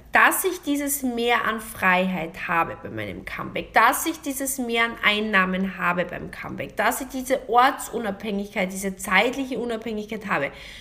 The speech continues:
Gilt's für mich, den Mindset zu verändern? Ist mir vielleicht noch nicht bewusst, dass ich, ähm, anders denken muss, dass ich vielleicht mich noch mehr beschäftigen muss mit dem Thema, ähm,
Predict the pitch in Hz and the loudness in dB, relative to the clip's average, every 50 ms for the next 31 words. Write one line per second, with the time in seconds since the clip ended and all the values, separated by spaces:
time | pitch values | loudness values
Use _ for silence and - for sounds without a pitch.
0 | - - - - - - - - - 285 302 339 415 - - - - 349 302 302 | -18 -18 -20 -20 -20 -20 -20 -2 2 2 4 4 2 -2 -4 -4 -2 0 0 0
1 | 302 - - 302 285 262 233 220 226 247 269 277 - - - - - - - - | -2 -2 -2 0 2 4 4 4 4 2 0 -2 -4 -6 -8 -8 -10 -8 -8 -8
2 | - - 175 185 175 170 - - 302 320 - 330 330 330 - 302 294 277 254 247 | -6 -4 -2 -2 -2 -2 -2 -2 -2 0 2 2 2 2 4 4 4 6 6 6
3 | 262 294 285 - - - - - - - - - - - 247 262 262 - 277 277 | 6 4 2 -2 -8 -16 -18 -16 -16 -16 -16 -16 -8 0 2 2 2 4 4 2
4 | 285 277 - - - 240 226 202 233 285 302 277 269 - - - - - - - | 2 2 0 -2 -4 -2 0 2 2 4 4 4 2 0 -4 -8 -12 -18 -20 -20
5 | - - - - - - - - - - - - - - - - - - - - | -20 -20 -20 -20 -20 -20 -20 -20 -20 -20 -20 -20 -20 -20 -20 -20 -20 -20 -20 -20
6 | - - - - - - 240 - 220 220 - - - - - 226 226 214 - - | -20 -20 -20 -8 0 2 4 4 4 2 0 -4 -4 -4 -4 -4 -4 -4 -6 -8
7 | - - - 196 196 202 196 - - 233 233 233 226 220 214 - - - 202 185 | -2 2 4 4 4 2 0 2 4 4 4 4 2 -2 -4 0 2 4 4 4
8 | 185 185 185 180 165 - 196 - 226 247 262 262 277 247 262 262 262 262 240 247 | 2 -2 -4 -6 -6 -6 -6 -6 -4 -2 0 2 2 2 2 2 -2 -2 -2 -2
9 | 247 - 254 240 233 233 220 226 254 254 - 294 277 285 285 - 277 233 220 208 | -4 -4 -2 2 4 4 4 4 0 2 4 4 2 2 0 -4 -4 -4 -4 -4
10 | 214 202 - 220 247 254 254 - 247 220 226 208 - 220 214 202 208 202 180 160 | -4 -4 -2 -2 -2 -2 0 0 0 0 0 0 0 2 2 4 4 4 2 2
11 | - - - - - - - - - - - - - - - - - - - - | 0 -4 -10 -18 -20 -20 -20 -20 -20 -20 -20 -20 -20 -20 -20 -18 -16 -14 -14 -14
12 | - - - - 208 226 220 202 202 196 196 196 | -14 -8 2 4 6 6 6 4 4 2 0 -2